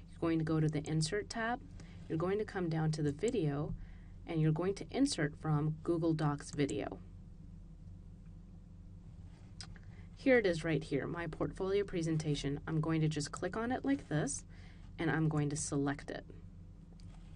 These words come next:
It's going to ask me about the width and the height. I can change these if I want,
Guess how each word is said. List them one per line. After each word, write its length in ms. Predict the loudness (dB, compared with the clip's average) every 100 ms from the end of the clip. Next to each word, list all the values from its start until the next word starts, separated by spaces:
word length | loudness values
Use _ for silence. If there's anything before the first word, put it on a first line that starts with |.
| -16 -14 -14 -14 -16 -16 -6
It's 120 | 2
going 200 | 6 6
to 100 | 6
ask 280 | 2 2 0
me 120 | -2
about 280 | 0 0 2
the 80 | 4
width 260 | 4 2 0
and 160 | 0
the 280 | 2 0 0
height. 460 | -4 0 2 2 0 -4
I 100 | -4
can 140 | -2
change 360 | -2 0 -2 2
these 200 | 2 2
if 100 | 0
I 120 | 0
want, 380 | 2 4 2